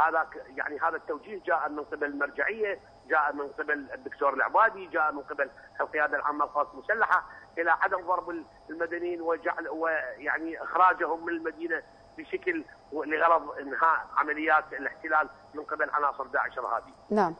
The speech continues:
Speaker 1: هذا الكلام يؤكد إلى أنه يعني تأخير عمليات تحرير فلوجة هو بسبب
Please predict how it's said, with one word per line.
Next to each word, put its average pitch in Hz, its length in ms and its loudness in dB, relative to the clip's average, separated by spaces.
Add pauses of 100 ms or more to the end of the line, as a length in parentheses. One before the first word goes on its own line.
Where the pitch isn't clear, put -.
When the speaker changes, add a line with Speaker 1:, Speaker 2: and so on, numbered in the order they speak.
(160)
Speaker 1:
هذا 220 100 2
الكلام 190 420 0
يؤكد 180 440 -4
إلى 180 200 0
أنه 165 380 -2 (360)
يعني 151 280 -4 (160)
تأخير 202 560 -2 (360)
عمليات 175 520 2
تحرير 208 440 0
فلوجة 190 420 -2 (340)
هو 170 120 2
بسبب 233 420 2